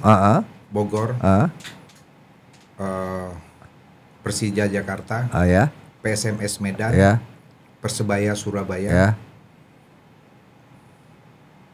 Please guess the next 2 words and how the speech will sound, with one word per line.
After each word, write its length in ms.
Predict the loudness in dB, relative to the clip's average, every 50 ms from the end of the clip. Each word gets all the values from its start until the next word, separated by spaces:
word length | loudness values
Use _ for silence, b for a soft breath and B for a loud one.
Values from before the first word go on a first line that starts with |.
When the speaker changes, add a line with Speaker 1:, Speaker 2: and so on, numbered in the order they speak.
| _ -20 -20 _ -20 -20 -20 -20 -20 -20 -20 _ -20 _ _ _ _ _ _ _ _ _ _ -20 -20 -20 -20 _ _ _ _ _ _ _ -20 -20 -20 _ _ _
Speaker 2:
Terus 760 | -12 -10 -8 -6 -6 -4 -4 -4 -2 -2 -2 -4 -6 -8 -10 -14 -18 -20 -20 _ -20 -20 _ _ _ _ _ _ _ _ _ -20 -20 -18
ada 340 | -16 -14 -14 -12 -12 -12